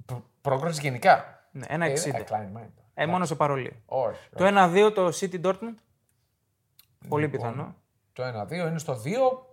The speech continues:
Speaker 1: τιμιότατο.
Speaker 2: Ωραιότατο.
Speaker 1: Τιμιότατο, αφού
Speaker 2: City
Speaker 1: πέρασε το
Speaker 2: Dortmund,
Speaker 1: διπλασιασμό.
Speaker 2: ένα δύο.
Speaker 1: Η
Speaker 2: Ναι.
Speaker 1: Dortmund, η οποία με την, ε, Hoffenheim, ε, μου δείχνει ο Τέρζιτς ότι έχει αντιληφθεί,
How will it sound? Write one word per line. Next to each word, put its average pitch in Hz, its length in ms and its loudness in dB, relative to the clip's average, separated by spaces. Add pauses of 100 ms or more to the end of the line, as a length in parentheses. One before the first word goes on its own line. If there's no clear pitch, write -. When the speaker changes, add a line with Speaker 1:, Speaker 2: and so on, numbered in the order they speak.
(120)
Speaker 1:
τιμιότατο. 156 560 4
Speaker 2:
Ωραιότατο. 185 460 6
Speaker 1:
Τιμιότατο, 147 640 2
αφού 117 180 -2
Speaker 2:
City 147 60 -2
Speaker 1:
πέρασε 175 220 4
το 170 60 6
Speaker 2:
Dortmund, 147 40 6
Speaker 1:
διπλασιασμό. 180 480 6
Speaker 2:
ένα 135 100 4
δύο. 269 320 2 (180)
Speaker 1:
Η 190 100 -4
Speaker 2:
Ναι. 220 120 4
Speaker 1:
Dortmund, 311 300 2
η 208 40 2
οποία 240 360 4
με 170 120 0
την, 151 300 -2
ε, 131 300 0
Hoffenheim, 156 680 4 (540)
ε, 165 260 -4
μου 160 320 6
δείχνει 208 520 -2
ο 139 100 4
Τέρζιτς 139 840 2
ότι 151 360 0
έχει 240 200 0
αντιληφθεί, 143 680 -2